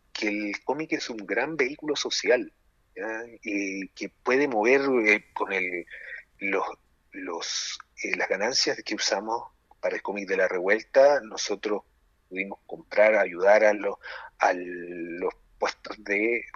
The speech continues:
de, de, ¿cómo es que se llama?, de ayuda,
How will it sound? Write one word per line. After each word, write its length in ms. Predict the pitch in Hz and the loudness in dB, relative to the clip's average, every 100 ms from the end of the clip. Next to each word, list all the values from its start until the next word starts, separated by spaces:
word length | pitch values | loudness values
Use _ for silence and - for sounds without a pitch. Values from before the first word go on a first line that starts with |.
| 98 | -10
de, 340 | 98 92 78 - _ _ _ _ _ _ _ | -4 -4 -4 -12 _ _ _ _ _ _ _
de, 140 | 87 | -10
¿cómo 140 | 90 87 | -8 -10
es 40 | |
que 80 | 104 | -6
se 140 | 104 | 0
llama?, 180 | 101 104 | 0 4
de 120 | 95 | 4
ayuda, 920 | 87 85 104 120 131 143 156 156 147 | 4 0 -4 2 4 4 0 -4 -8